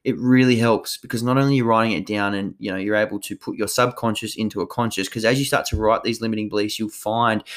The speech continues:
that more things will start popping up and more rearing its head. Fantastic. No problem. Keep writing down, keep writing down, keep writing down, and then burn it. Remove it 'cause you're lit-, quite literally re-,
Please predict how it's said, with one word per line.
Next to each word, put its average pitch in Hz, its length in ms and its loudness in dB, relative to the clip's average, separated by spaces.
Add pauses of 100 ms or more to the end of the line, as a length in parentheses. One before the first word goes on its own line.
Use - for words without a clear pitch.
(120)
that 71 140 -4
more 117 440 4
things 117 340 0
will 104 80 -4
start - 260 0
popping 107 320 -2
up 101 120 -2
and 107 100 -2
more 104 260 0
rearing 104 320 0
its - 140 -6
head. 113 240 -2 (100)
Fantastic. 110 720 -2
No 107 180 0
problem. 104 400 -6 (280)
Keep 110 240 -4
writing 107 260 4
down, 104 240 -2
keep 104 220 -8
writing 107 280 2
down, 104 220 -4
keep - 240 -12
writing 107 260 2
down, 104 240 -4 (560)
and 107 160 2
then 110 320 2
burn 104 360 0
it. - 200 -14 (480)
Remove 107 460 2
it - 220 -8 (300)
'cause 110 160 -8
you're 104 120 2
lit-, 107 380 2
quite - 260 0
literally 113 440 0
re-, 104 220 -2